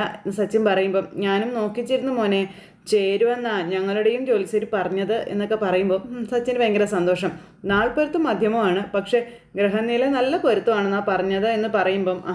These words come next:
അതാണല്ലോ വേണ്ടത്. പിന്നെ ഞങ്ങൾ തമ്മിൽ മനപ്പൊരുത്തം ഉണ്ടാകും, വേറൊന്നും കൊണ്ടല്ല. രണ്ടുപേരും ഒരേ പ്രൊഫഷനാണല്ലോ. ആം, ഒരു പോലീസ് ഓഫീസറുടെ ബുദ്ധിമുട്ടുകൾ എന്തൊക്കെയാണെന്ന്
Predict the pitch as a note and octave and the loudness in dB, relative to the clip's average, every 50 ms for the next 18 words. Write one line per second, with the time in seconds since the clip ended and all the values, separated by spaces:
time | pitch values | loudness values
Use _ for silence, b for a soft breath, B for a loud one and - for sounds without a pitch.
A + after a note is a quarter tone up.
0 | F#3 F3+ E3+ E3+ F#3+ G3+ G3+ G3+ G#3 G#3 A3 G#3+ G3+ F#3 E3+ E3+ F3 F3 F#3 F3 | 0 0 0 2 0 0 0 2 2 2 2 2 2 2 2 2 0 -2 -2 -2
1 | F3+ F3 F3 B B B B B B - F#3 F#3+ F#3+ F#3+ F#3+ G3 F3+ D#3 - - | -2 -2 -4 B B B B B B -2 0 2 2 4 2 2 0 -2 -6 -12
2 | - - - _ _ _ _ _ _ _ _ _ _ - - _ - E3 F#3 G3 | -20 -20 -20 _ _ _ _ _ _ _ _ _ _ -20 -20 _ -4 0 2 2
3 | G3 G3 G3+ G#3+ A3 A3+ G#3+ A3 A3 A3 A3 G3+ F#3+ F#3 F#3+ G#3 G3+ G#3 G#3 C4+ | 4 4 4 4 4 2 2 2 0 0 0 0 0 0 0 2 2 2 2 2
4 | C4+ A#3+ G#3+ G3+ F#3+ F#3 F#3 F#3+ E3 - - D#3+ F3 F3 E3+ E3 D#3 F3 F3+ F#3 | 0 0 -2 -2 -2 -2 -2 -4 -6 -6 -4 -2 0 2 2 2 0 0 0 0
5 | G3 G3+ A3 A3+ C4+ B3+ A3+ G3+ G#3 G#3+ B B B B B B - - F#3+ F#3 | 0 -2 0 0 0 0 0 0 -2 -4 B B B B B B -6 -2 0 0
6 | F3+ F3+ F#3 G#3 A3 A3 A3 G#3+ A3+ A3+ A3+ G#3 - E3+ F#3+ F#3+ G#3 G#3+ G#3 G#3 | 2 2 2 2 4 4 4 4 2 2 -2 -4 -2 -2 0 0 0 0 0 0
7 | G3+ F#3+ F3+ F#3+ - A#3+ B3+ B3 A3 G3+ F#3+ F3+ F3 G3 F#3+ D3+ B2+ B B B | 0 0 0 0 -2 -2 -2 -2 -2 -2 0 0 2 2 0 0 -2 B B B
8 | B B B - - D#3 E3+ E3+ E3 E3 E3+ E3+ - F3 F#3 F#3 G3+ G#3 G3+ - | B B B -8 -4 0 2 2 2 2 0 -2 0 2 4 4 4 2 2 2
9 | F#3+ F#3+ F3+ F#3 G3 F#3+ G#3+ G#3 G3+ A3 A3+ G#3 G3+ A#3 A3+ A3 A3 G#3 G3+ G3+ | 0 2 2 0 0 0 -2 -2 0 0 0 2 2 2 2 2 2 2 0 0
10 | G#3 G#3+ G#3+ G#3+ A3 A3 A3 G#3+ G#3 G#3 G#3+ G#3 A3 A3+ G#3+ G#3 G3+ G#3 G#3 G3+ | -2 -2 0 0 2 2 2 2 0 0 0 0 2 0 0 0 0 0 0 0